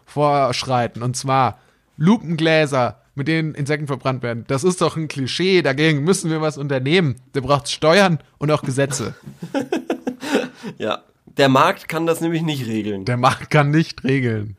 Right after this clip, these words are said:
Speaker 1: in diesem Fall.
Speaker 2: In diesem Fall ausnahmsweise nicht.
Speaker 1: Genau, also Insekten, damit hat man keine Empathie. Äh, ansonsten, äh, Fische, keinerlei Empathie.
Speaker 2: Weiß ich nicht.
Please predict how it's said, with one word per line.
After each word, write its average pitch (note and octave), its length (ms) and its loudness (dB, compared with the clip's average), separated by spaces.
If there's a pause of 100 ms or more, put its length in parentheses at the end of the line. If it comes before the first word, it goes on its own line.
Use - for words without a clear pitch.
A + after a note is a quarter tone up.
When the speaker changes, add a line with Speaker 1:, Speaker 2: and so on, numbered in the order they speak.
(140)
Speaker 1:
in A#2 80 -4
diesem A2 240 -6
Fall. - 300 -4 (460)
Speaker 2:
In A2 160 -18
diesem G3 220 -2
Fall C3+ 400 -2 (220)
ausnahmsweise C3+ 680 2
nicht. A2+ 340 -10 (200)
Speaker 1:
Genau, F#3 180 2
also E3 240 0 (100)
Insekten, G3 420 0
damit G3 200 2
hat F#3 100 -4
man D3+ 120 -4
keine G3+ 220 0
Empathie. G3+ 480 -2 (480)
Äh, D#3 60 2
ansonsten, E3+ 920 0
äh, D3 120 0
Fische, A3 420 2
keinerlei A2+ 640 0
Empathie. - 440 -8 (440)
Speaker 2:
Weiß F3 260 4
ich A#2+ 120 -14
nicht. G#2+ 300 -12